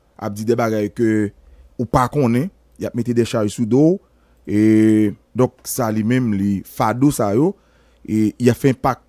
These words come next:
Yo gen dèfwa yo konn, y ap difisil pou ou.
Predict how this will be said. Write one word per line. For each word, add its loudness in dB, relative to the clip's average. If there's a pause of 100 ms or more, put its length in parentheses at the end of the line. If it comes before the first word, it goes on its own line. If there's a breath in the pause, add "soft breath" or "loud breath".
Yo -6
gen 0
dèfwa 0 (640)
yo 2
konn, 0
y 0
ap -6
difisil -6
pou -6
ou. -20